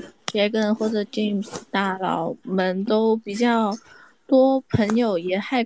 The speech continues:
怕这个被，就是自己的录音被弄了，然后拿去骗其他人，所以有这个想法。那下周我也可以做笔录，那就不开录音，可以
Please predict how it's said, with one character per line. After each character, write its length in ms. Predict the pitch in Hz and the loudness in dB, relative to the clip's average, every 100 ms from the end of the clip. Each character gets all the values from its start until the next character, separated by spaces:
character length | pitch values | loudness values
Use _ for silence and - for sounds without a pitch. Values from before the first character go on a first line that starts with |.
| - | -4
怕 380 | - 247 226 202 | -6 -4 -2 -4
这 160 | 220 | -4
个 280 | 214 196 185 | -2 -2 -2
被， 540 | 202 233 226 208 180 - _ _ _ _ _ | -2 0 0 0 -4 -6 _ _ _ _ _
就 140 | - | 0
是 60 | 247 | 0
自 200 | 226 240 | 0 -4
己 100 | 226 | 0
的 140 | 180 | 2
录 220 | 190 214 202 | 2 0 0
音 220 | 202 196 | 0 0
被 520 | 202 185 160 156 - - | 0 0 0 -4 -8 -4
弄 360 | 196 175 143 | -2 0 -2
了， 320 | 69 58 - - | -8 -10 -12 -8
然 180 | 160 175 | -6 -6
后 240 | - 180 | -6 -6
拿 160 | 160 147 | -6 -8
去 180 | - 180 | -10 -12
骗 300 | - 190 180 | -8 -6 -6
其 220 | - - | -8 -10
他 240 | - 185 175 | -8 -10 -10
人， 200 | 175 180 | -10 -10
所 200 | - 180 | -6 -6
以 80 | |
有 140 | 175 160 | -6 -8
这 140 | - | -8
个 120 | 185 | -8
想 320 | 185 - 190 196 | -8 -12 -14 -14
法。 300 | - 202 190 _ _ _ | -14 -14 -14 _ _ _
那 420 | - 277 294 269 254 | 0 2 4 2 0
下 300 | - 277 277 | 0 0 2
周 200 | 269 254 | 4 4
我 140 | 220 | 4
也 100 | 214 | 2
可 200 | 202 214 | 2 0
以 40 | |
做 200 | 214 233 | 2 0
笔 260 | 208 180 170 | -2 -2 -2
录， 180 | 196 190 | -2 -4
那 200 | 196 185 | -4 -4
就 440 | - 175 160 151 - | -4 -4 -4 -6 -10
不 80 | 180 | -14
开 280 | - 175 170 | -8 -8 -8
录 180 | 165 | -14
音， 180 | 160 160 | -16 -18
可 160 | - - | -10 -8
以 300 | - - | -4 -6